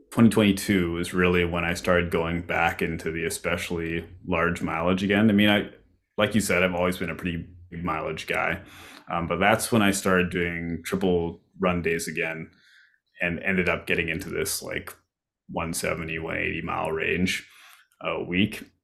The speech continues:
And, um, we didn't really, like, set a number with it. I was just like, "This is kind of how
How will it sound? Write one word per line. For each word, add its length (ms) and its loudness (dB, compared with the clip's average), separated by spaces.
And, 640 6
um, 880 2
we 100 6
didn't 300 8
really, 180 8
like, 240 4
set 200 4
a 60 4
number 280 2
with 160 0
it. 180 0
I 120 -4
was 180 0
just 320 -2
like, 220 4
"This 200 4
is 140 4
kind 200 2
of 140 2
how 640 2